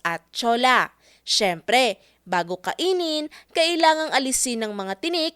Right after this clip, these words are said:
gamit ang kutsilyo o pangkayod. Ang laman ay maaaring kainin ng hilaw, lutuin, inihaw o gawing juice. Kapag niluto, ang lasa ng cactus ay mild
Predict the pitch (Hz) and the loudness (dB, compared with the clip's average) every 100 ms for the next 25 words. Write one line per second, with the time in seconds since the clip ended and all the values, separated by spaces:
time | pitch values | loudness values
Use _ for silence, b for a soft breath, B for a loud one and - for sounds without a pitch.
0 | 233 220 208 208 - 196 185 - 330 320 | 2 2 2 -2 -4 -6 -6 -4 -4 0
1 | 339 339 - 175 - 180 208 208 214 277 | 4 4 2 -4 -6 -6 0 0 4 4
2 | 277 165 - b b b 196 190 180 180 | 4 0 -16 b b b -10 -6 -6 -2
3 | 214 240 254 247 240 196 240 240 233 208 | -2 0 -4 -2 0 0 -2 -4 -4 -2
4 | 226 220 208 196 269 349 320 311 311 b | -4 -6 -6 -8 -2 4 6 4 2 b
5 | b - 285 269 294 339 254 302 302 - | b -8 -8 -6 -4 -4 -2 -4 -4 -10
6 | b - 185 226 330 320 320 320 330 294 | b -12 -8 -4 -2 2 2 2 0 2
7 | 392 262 170 170 214 277 302 - - - | 0 0 -8 -8 -6 -4 -2 -2 -2 -6
8 | B B - 202 202 185 185 214 359 - | B B -10 -6 -4 -6 -6 -6 -2 2
9 | 254 254 - B - 208 202 196 - 208 | 2 2 -2 B -8 -4 -2 -2 -2 -4
10 | 190 214 220 - 277 - 208 196 196 277 | -6 -2 -2 -2 -4 -2 -4 -4 0 2
11 | 311 202 | 0 -4